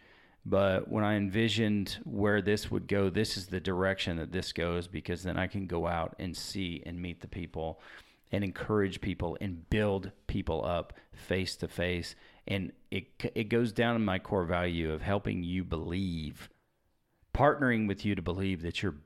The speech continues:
better than you thought you were, and you have it inside. All you gotta do is do the frickin' work. And that is what we are gonna aim to do.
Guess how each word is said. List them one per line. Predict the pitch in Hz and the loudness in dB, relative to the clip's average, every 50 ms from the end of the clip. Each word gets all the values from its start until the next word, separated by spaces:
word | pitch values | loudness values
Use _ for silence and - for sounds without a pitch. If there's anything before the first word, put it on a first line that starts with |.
| _ - | _ -2
better | - 92 98 90 90 82 78 - - - | 0 2 2 2 2 0 -2 -4 -6 -6
than | - 90 82 82 | -6 -4 -4 -4
you | - - | -6 -8
thought | - - - 85 85 - | -6 -2 -2 -2 -2 -2
you | - 78 80 | -4 -6 -6
were, | 85 85 - - - - - _ _ _ _ _ - | -6 -6 -6 -8 -8 -10 -16 _ _ _ _ _ -4
and | - 98 95 | -2 -2 0
you | 101 95 | 0 0
have | 80 - 101 101 95 95 | 0 0 0 0 0 -2
it | 95 | -2
inside. | 90 87 82 80 - - 92 78 78 - - - - - - - - - - | -2 -4 -6 -6 -4 -4 -2 -2 -2 -4 -6 -8 -10 -12 -20 -20 -20 -8 0
All | - 120 127 | 4 4 6
you | 131 120 117 | 6 6 6
gotta | 107 101 98 | 4 2 2
do | 90 90 104 101 90 82 80 - - _ _ _ - | 0 2 2 2 2 2 0 -4 -8 _ _ _ -4
is | - 101 87 - - - | -4 -4 -4 -6 -10 -4
do | - 107 92 90 87 | 0 0 2 0 0
the | 80 - - - - - | -2 -6 -8 -10 -8 -4
frickin' | - 85 82 - - - - - - | -2 -2 -2 -2 -6 -8 -8 -8 -8
work. | - - - - - - - - - _ _ - - - - - _ - | -6 -6 -6 -6 -8 -12 -16 -20 -20 _ _ -20 -20 -20 -20 -16 _ -4
And | 80 85 85 87 95 | -2 0 0 2 2
that | 95 95 101 - - - | 2 2 2 0 -2 -4
is | 90 98 95 87 87 82 - - | -2 0 0 0 -2 -4 -6 -10
what | - - - 92 90 90 85 85 85 - - - - - | -10 -8 -6 -2 0 0 0 0 -2 -4 -10 -18 -10 -4
we | 95 95 98 92 90 90 85 82 78 73 _ _ _ _ _ _ _ _ _ _ _ _ _ _ _ _ _ _ _ _ _ _ _ _ _ _ _ _ - | -2 -2 0 0 0 -2 -2 -4 -4 -8 _ _ _ _ _ _ _ _ _ _ _ _ _ _ _ _ _ _ _ _ _ _ _ _ _ _ _ _ -6
are | 98 90 85 | -4 -4 -2
gonna | 90 87 85 - | -2 -4 -4 -4
aim | 87 87 82 80 78 | -6 -6 -6 -8 -10
to | 80 | -12
do. | 92 82 80 - | -12 -12 -12 -12